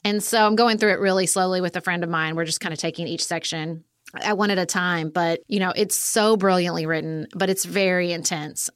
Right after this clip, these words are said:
because, you know, this is an intense subject matter in my personal life that I really wanted to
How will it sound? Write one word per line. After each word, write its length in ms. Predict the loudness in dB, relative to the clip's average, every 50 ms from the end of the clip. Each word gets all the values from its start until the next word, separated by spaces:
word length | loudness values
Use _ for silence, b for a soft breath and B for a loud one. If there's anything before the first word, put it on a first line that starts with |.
| _ _
because, 320 | -2 0 2 2 2 2 2
you 80 | 2
know, 120 | 4 4 4
this 160 | 2 2 2
is 100 | 2 2
an 80 | 4
intense 300 | 4 4 2 0 0 2
subject 240 | 0 2 2 2 2
matter 160 | 2 2 2
in 80 | 2 2
my 100 | 0 0
personal 420 | 2 4 4 4 4 4 2 2
life 200 | 2 2 0 0
that 120 | 0 2 2
I 60 | 2
really 320 | 2 2 2 2 2 0
wanted 400 | 0 0 -2 -2 -2 -2 -4 -4 -2
to 520 | -2 0 0 0 0 -2 -2 -4 -6 -8